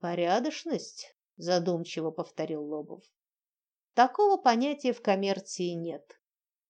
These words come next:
Его придумала вшивая интеллигенция, чтобы оправдать свою бесполезность. И, видите ли, порядочность мешает добиться успеха». Он энергично взмахнул рукой.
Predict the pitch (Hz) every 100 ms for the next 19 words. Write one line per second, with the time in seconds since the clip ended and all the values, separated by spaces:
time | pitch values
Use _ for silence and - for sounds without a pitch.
0 | - 339 339 320 330 302 311 294 285 285
1 | - 285 254 247 240 247 233 247 180 -
2 | 160 160 - 185 180 180 175 175 196 196
3 | 170 170 175 - - 170 165 143 - 139
4 | - - - _ _ _ _ _ _ 320
5 | 330 330 320 277 311 302 294 285 285 302
6 | 349 349 247 208 - 165 - - 196 190
7 | 175 156 156 170 165 165 160 160 180 180
8 | - 170 143 - - _ _ _ _ -
9 | 180 170 165 165 208 220 - 165 160 156
10 | 185 156 160 170 139 139 -